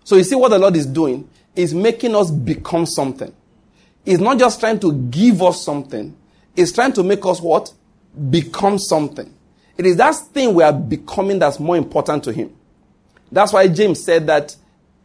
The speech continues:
"Consider it all joy when you fall into diverse trials, because that trial of your faith works patience." That is, why does God allow that trial? Why does he send actually that trial? Because he wants patience to work in you.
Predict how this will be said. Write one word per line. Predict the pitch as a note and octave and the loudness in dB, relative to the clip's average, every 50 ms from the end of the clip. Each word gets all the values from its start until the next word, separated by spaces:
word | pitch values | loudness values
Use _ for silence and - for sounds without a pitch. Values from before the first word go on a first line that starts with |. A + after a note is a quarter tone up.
| _ _ _ _ _ _ - | _ _ _ _ _ _ -6
"Consider | - F#3+ F3+ F3 A#3+ A#3 G#3+ B3+ | -2 -2 -2 -2 -2 0 0 2
it | B3 A#3+ A3 A3+ - | 2 2 2 0 2
all | G3+ G#3+ G#3+ F#3+ | 2 2 4 2
joy | D#3 B2+ F3 F3 D3 B2+ C3+ F3+ - - | 0 0 2 2 2 2 2 0 -4 -6
when | D#3+ F3 G#3+ A3 | -4 -4 -2 -2
you | F#3 D#3+ | -2 -4
fall | - - F#3+ F#3 F3+ | -2 0 2 2 2
into | F#3 F3+ D#3 F3+ F3+ | 0 -2 0 0 0
diverse | D#3+ C#3 B2 E3 F3 E3+ D3 E3 D#3 - - | 0 0 2 2 2 4 2 0 0 -2 -2
trials, | - D#3+ C3 A#2 D#2+ - - - - - - _ _ _ _ _ _ _ _ _ _ - | 0 0 2 2 0 -2 -6 -12 -18 -20 -20 _ _ _ _ _ _ _ _ _ _ -2
because | D3+ D3+ D#3 G#3 A3 A3 G3 | -2 0 2 2 0 2 2
that | C4 C#4 C#4+ C#4 - | 0 0 0 -2 -8
trial | - - A#3 A3 A3+ A3+ A3+ G#3+ | -10 -6 -2 0 2 2 2 0
of | F3+ D3 C3+ | -2 -2 0
your | D3 C#3 C#3 | 0 -2 -2
faith | - - - - F#3+ D3+ C#3 - - - _ - | -2 -4 0 0 2 2 0 -4 -8 -14 _ -6
works | C#3+ D#3+ F#3 F#3+ F#3+ - - | 0 2 2 2 2 -2 -10
patience." | - - F#3 E3 - - D#3 - - - - - - _ _ _ _ _ _ _ _ _ | -4 -2 0 0 0 -2 -8 -10 -12 -14 -18 -20 -20 _ _ _ _ _ _ _ _ _
That | - C#3+ | -2 0
is, | D#3+ E3 | 0 2
why | G#3 C4+ D4 | 4 4 4
does | C4 A3+ F#3+ E3 | 4 2 0 0
God | D#3 D#3+ G#3 G#3+ | 0 0 2 2
allow | F3+ D#3+ E3 F3 F#3 F#3 | 2 2 2 2 2 4
that | D#3+ F3 F3 D#3+ - | 4 2 2 0 -2
trial? | - - F#3 D#3 D3 B2+ G#2 G#2+ - | -6 -2 2 2 4 2 2 -2 -4
Why | - F#3 | -2 0
does | B3+ C4+ G#3+ F#3 G#3+ | 0 2 0 -2 -2
he | A3 | -8
send | G3+ - - - - - C4 B3+ G3+ D#3+ D3+ | -10 -10 -12 -10 -8 -6 -4 -4 -2 -2 0
actually | E3+ E3 - - F3+ D3+ C3+ B2 A#2+ A#2+ | -2 -2 -2 -2 -2 -2 -2 -4 -6 -6
that | A#2 D3 D3+ - - | -4 -4 -4 -4 -4
trial? | - - C#3 A#2+ G2 - - - _ _ _ _ _ _ - | -4 0 0 0 0 -2 -4 -10 _ _ _ _ _ _ -4
Because | C#3+ D#3+ D#3+ D#3+ - - F#3 F3+ - | -2 0 0 0 0 -2 -2 0 2
he | F3 | 2
wants | E3 D#3+ E3 G3+ B3 C#4+ C#4+ | 2 4 4 2 2 0 0
patience | - - _ - - C4+ A3+ - - - A#3 A3+ A3+ A3 A3 | -4 -8 _ -6 -4 -4 -4 -4 -6 -6 -4 -4 -4 -6 -4
to | - F#3 | -2 0
work | D#3 E3 F3 E3+ - - | 2 2 2 2 0 -2
in | C#3 | -4
you. | B2+ C3 B2 - - | -4 -4 -4 -6 -8